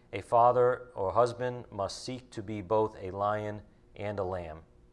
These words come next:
as he leads his household, not just one or the other like most men are, either unrelenting authoritarians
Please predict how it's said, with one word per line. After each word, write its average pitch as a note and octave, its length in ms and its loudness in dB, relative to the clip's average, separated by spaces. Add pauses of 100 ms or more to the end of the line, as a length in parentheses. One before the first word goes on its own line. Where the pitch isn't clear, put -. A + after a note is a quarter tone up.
(140)
as F2 160 -6
he F#2 120 -10
leads F#2 240 -8
his F2 160 -10
household, E2 580 -6 (580)
not A2+ 260 0
just G#2 260 -6
one F#2+ 200 -2
or F#2 60 -2
the F#2 160 -4
other F#2+ 240 2
like E2+ 220 -4
most F#2 280 -6
men F2+ 200 -6
are, D#2 300 -6 (800)
either F2 320 -6
unrelenting F#2 680 -6
authoritarians D3 880 -8